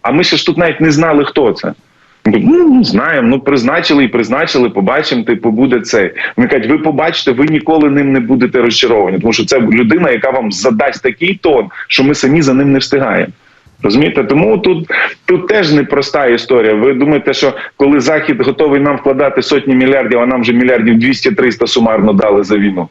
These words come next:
Ви думали б, давали під якогось російського репера? Зрозуміло, що вони х-, повинні були знати цю людину, кому дають, що дають, як дають. Більше того, вони йому довіряють, а він все рівно стоїть на проукраїнських позиціях. Свіжа книжка Саймона Шустера,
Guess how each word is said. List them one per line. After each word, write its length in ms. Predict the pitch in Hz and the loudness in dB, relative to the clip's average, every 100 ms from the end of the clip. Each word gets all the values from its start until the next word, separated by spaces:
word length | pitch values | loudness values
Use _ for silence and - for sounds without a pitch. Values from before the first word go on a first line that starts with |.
| - | -2
Ви 100 | 110 | 0
думали 320 | 127 143 139 | 2 2 2
б, 80 | 110 | 2
давали 340 | 131 139 135 | 2 2 0
під 200 | 110 117 | -2 -4
якогось 400 | 123 135 135 - | -2 0 0 0
російського 440 | 123 143 135 127 123 988 988 | -2 -2 0 0 2 2 2
репера? 220 | - 104 - - - - - _ _ _ - | 0 -4 -8 -18 -18 -18 -20 _ _ _ -2
Зрозуміло, 520 | 101 127 131 180 208 | 0 2 2 2 2
що 140 | 143 | 2
вони 160 | 131 135 | 0 0
х-, 340 | 110 98 - - | 0 -2 -6 -4
повинні 320 | 127 143 156 | 0 2 2
були 240 | 123 123 110 | 2 2 2
знати 420 | 95 120 180 147 | 0 0 -2 -2
цю 160 | - | 0
людину, 360 | 117 113 113 95 | 0 2 0 0
кому 320 | - 113 147 | -2 0 2
дають, 340 | 151 127 110 - | 2 2 2 0
що 220 | - 165 | 0 0
дають, 400 | 139 117 107 95 | 0 0 0 0
як 320 | 113 160 135 | 0 0 0
дають. 340 | 117 107 95 - - _ - | 0 0 -2 -6 -20 _ -4
Більше 480 | 165 196 143 113 | 0 0 0 0
того, 220 | - 107 95 | 0 0 0
вони 260 | 95 135 | 0 0
йому 220 | 160 147 | 2 2
довіряють, 580 | 131 131 120 127 190 190 | 2 2 2 2 0 0
а 40 | 131 | 0
він 140 | 135 | 0
все 240 | 117 - | -2 -2
рівно 400 | 123 170 185 165 - - _ - | -2 0 0 0 -2 -16 _ -10
стоїть 440 | - 147 143 170 | -2 0 0 -2
на 80 | 139 | -2
проукраїнських 640 | - 135 151 151 - 143 | 0 0 0 0 0 -2
позиціях. 540 | 165 151 143 82 123 - | 0 0 0 0 -4 -2
Свіжа 320 | 135 151 139 | 0 0 0
книжка 360 | 147 156 - | 0 0 -2
Саймона 420 | 120 131 120 110 110 | -2 0 0 2 2
Шустера, 440 | 165 196 202 - | 0 0 -2 -6